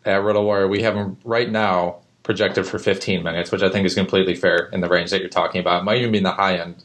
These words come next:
of what you're talking about. And based on what we think he'll be as a player this year, we have him for nineteen fantasy points,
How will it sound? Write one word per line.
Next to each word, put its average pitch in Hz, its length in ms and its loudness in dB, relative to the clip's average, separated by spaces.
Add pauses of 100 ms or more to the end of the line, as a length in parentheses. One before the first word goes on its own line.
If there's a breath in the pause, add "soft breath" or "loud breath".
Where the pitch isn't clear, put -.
(140)
of 90 140 0
what 90 120 0
you're 87 100 -4
talking 90 360 -2
about. 85 400 -2 (460 soft breath)
And 92 340 0
based 120 260 -2
on 113 100 2
what 98 120 0
we 110 160 2
think 98 400 -2 (280)
he'll 104 160 2
be 95 200 2
as 90 120 0
a 90 40 -2
player 92 300 2
this 90 200 0
year, 90 200 2
we 87 100 -2
have 90 140 0
him 90 100 -6
for - 140 -8
nineteen 92 440 -2
fantasy 82 400 -4
points, 82 520 -4